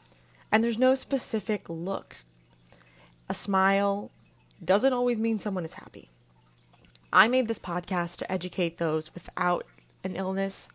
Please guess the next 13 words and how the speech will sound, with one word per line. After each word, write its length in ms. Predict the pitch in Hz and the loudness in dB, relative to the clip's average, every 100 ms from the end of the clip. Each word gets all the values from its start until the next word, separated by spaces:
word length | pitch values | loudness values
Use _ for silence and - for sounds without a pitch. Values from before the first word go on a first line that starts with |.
| _ | _
and 220 | - 175 160 | -4 -2 0
with. 300 | - - - _ _ _ - - - _ _ | -2 -4 -20 _ _ _ -20 -20 -20 _ _
This 140 | - 233 | -2 2
is 100 | 240 | 4
a 80 | 254 | 4
safe 280 | 214 208 | 4 -2
space 400 | - 220 214 - | 0 0 0 -2
for 180 | - - | -8 -8
questions, 840 | 202 196 175 - 202 202 233 - - - | -4 -2 -2 -4 -6 -6 -10 -12 -16 -6
and 140 | 202 | -2
there 160 | 196 196 | 0 0
are 40 | 190 | 0
no 480 | 190 190 185 190 | 2 2 2 -2